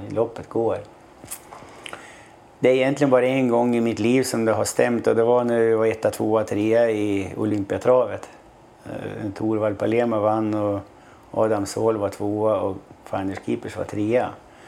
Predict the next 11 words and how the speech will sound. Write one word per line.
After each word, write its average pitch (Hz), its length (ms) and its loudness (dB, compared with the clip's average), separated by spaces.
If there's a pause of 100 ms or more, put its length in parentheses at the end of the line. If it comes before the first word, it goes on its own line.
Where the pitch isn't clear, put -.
(460)
Då 127 120 6
hade 117 320 4
jag 123 60 4
en 117 60 -2
förhandsplan 110 800 2
att 101 180 -4
så - 160 -6
här 117 160 0
kan 104 200 -2
det 104 60 0
bli. 107 340 -2